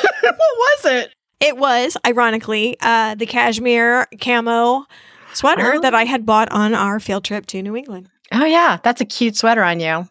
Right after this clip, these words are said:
Speaker 1: It's perfect.
Speaker 2: And some Fluvog boots from the eighties. Hooray.
Speaker 1: <laughs>
Speaker 2: I mean, I had pants, but, you know, let's just go with that. Okay,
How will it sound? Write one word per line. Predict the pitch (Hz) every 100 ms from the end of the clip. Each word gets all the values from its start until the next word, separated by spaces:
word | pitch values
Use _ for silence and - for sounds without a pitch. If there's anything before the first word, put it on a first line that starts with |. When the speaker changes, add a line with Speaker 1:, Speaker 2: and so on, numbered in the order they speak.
| _ _
Speaker 1:
It's | -
perfect. | - 208 208 156
Speaker 2:
And | 262 294
some | - 240
Fluvog | - - 277 311 294 294 294 294 254
boots | 214 247 175 - -
from | - 180 240
the | 262
eighties. | - - - - -
Hooray. | - 339 320 320 294 269 262 220
Speaker 1:
<laughs> | - - -
Speaker 2:
I |
mean, | 269 277
I |
had | 277 294 240
pants, | - 214 214 -
but, | -
you | 220
know, | 202 -
let's | 202 202
just | - -
go | -
with | -
that. | - 262 - - - - 311 -
Okay, | 349 392 359